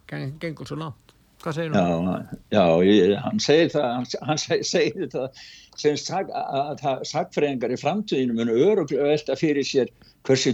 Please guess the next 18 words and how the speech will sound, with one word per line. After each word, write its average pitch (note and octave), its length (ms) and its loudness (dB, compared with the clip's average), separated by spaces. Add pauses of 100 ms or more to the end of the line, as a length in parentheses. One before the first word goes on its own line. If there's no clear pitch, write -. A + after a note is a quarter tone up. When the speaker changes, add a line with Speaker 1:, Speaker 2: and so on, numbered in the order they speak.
Speaker 2:
djúpt - 560 2
gölluð D#3+ 540 4
rökfræði D3 800 4
hulin D3+ 520 2
með C3+ 160 -2
snjöllum D3 640 0
og A#2 140 4
óvægnum C#3+ 720 2
áróðri C#3+ 680 2 (380)
gerði D3 400 8
bandalag D#3+ 840 -2
öflugra D#3+ 640 0
sérhagsmunaaðila D#3 1300 0
í C3+ 100 2
rauninni D3+ 460 2
kleift - 420 2
að B2+ 160 0
sannfæra D#3+ 680 2